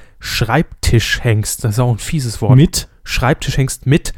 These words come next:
Speaker 1: Standesdünkel.
Speaker 2: Wunderbar, oder? Schönes Wort. Chaos bei den Ermittlungen ist vorprogrammiert. Also es ist nichts anderes wie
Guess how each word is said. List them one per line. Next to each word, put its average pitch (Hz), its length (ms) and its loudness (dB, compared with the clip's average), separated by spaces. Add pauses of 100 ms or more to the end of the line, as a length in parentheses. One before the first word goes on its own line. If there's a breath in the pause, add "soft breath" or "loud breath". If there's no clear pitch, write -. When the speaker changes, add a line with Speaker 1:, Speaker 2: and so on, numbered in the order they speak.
(540 soft breath)
Speaker 1:
Standesdünkel. 127 1600 -2
Speaker 2:
Wunderbar, 117 760 4
oder? 143 200 4
Schönes 127 400 4
Wort. 110 260 -2 (480 loud breath)
Chaos 175 360 4
bei 147 120 4
den 135 120 2
Ermittlungen 139 380 2
ist - 240 -4
vorprogrammiert. 107 680 -2
Also 127 120 -2
es 123 80 2
ist 120 160 0
nichts 170 220 2
anderes 139 400 4
wie 127 140 4